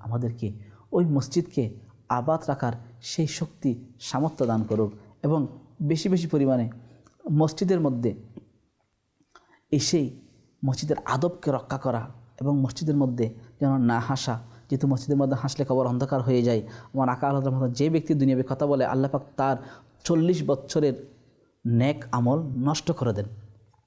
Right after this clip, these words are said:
ফতোয়া রাজবিয়া ষোলোতম খণ্ড তিনশত এগারো পৃষ্ঠার মধ্যে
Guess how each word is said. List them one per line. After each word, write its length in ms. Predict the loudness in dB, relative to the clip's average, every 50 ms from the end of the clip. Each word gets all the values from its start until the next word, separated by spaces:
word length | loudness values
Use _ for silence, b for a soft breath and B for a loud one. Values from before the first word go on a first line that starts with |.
| -20 -18 -6
ফতোয়া 260 | -4 -2 0 2 2 2 2
রাজবিয়া 440 | 2 0 -2 -2 -2 0 0 0 0 B B B B B B
ষোলোতম 340 | -4 0 0 2 2 2 2 2
খণ্ড 260 | 2 0 0 0 0 0 -2
তিনশত 280 | -4 -6 -6 -4 -4 -4 -2 -2 -2
এগারো 200 | -2 0 -2 -2
পৃষ্ঠার 260 | -4 -6 -6 -4 -4
মধ্যে 220 | -2 -2 -2 -4